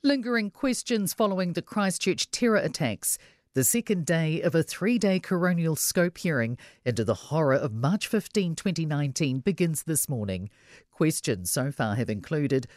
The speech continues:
whether the Australian terrorist was acting as a lone wolf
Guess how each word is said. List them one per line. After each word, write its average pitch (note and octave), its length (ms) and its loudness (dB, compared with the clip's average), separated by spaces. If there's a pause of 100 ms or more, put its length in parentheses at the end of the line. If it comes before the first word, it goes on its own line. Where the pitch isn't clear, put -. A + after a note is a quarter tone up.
(140)
whether C3+ 280 2
the B2+ 160 0
Australian C3 680 -2
terrorist C#3 560 -4
was C3+ 240 0
acting E3+ 360 0
as C3 100 0
a C3 60 2
lone D3 340 0
wolf C#3+ 340 -2